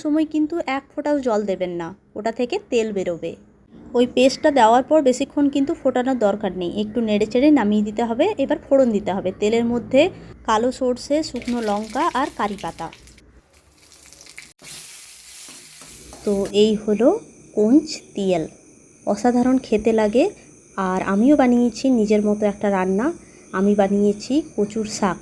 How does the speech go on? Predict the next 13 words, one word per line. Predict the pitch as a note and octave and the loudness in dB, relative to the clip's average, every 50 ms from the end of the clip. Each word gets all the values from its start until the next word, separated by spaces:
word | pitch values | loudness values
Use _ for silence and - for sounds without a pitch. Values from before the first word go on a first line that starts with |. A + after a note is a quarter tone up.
| - | -6
তাতে | F#3+ F#3+ - G3+ G3+ | -6 -4 -4 -2 -2
কয়েকটা | G3 F#3+ F#3+ - G#3+ G#3 G#3 | -2 -2 -2 -2 -4 -4 0
চিংড়ি | - G#3+ G3+ G3+ G3+ G#3+ G#3 G3+ | 0 2 4 4 4 2 2 0
মাছও | F#3+ F#3+ - - G#3 G3 | -2 -4 -4 -6 -4 -2
দিয়ে | G#3 G#3 G3+ G3 | 0 0 2 2
দিয়েছি, | G#3 G#3 G#3 G#3 G#3 - C4+ D#4+ F4 - - - - - - - | 2 0 0 -2 -2 -2 -2 -2 -2 -4 -10 -20 -20 -20 -8 -6
কিন্তু | A3+ G#3+ G#3 G#3+ G3+ | -4 -2 0 0 0
রেসিপিটা | G3 F#3+ - - - G3+ - G3 F#3+ F#3+ | 0 -2 -2 -6 -8 -4 -2 0 0 0
আর | F#3 F#3+ | 0 -2
আপনাদের | - G3+ G3 G3 F#3+ - | -2 0 0 -2 -2 -2
সাথে | G3 - - C#4 - - | -2 -2 -2 -4 -2 -4
শেয়ার | - G3 F3+ - - | -4 -6 -6 -6 -6
করা | F#3+ G#3 | -6 -6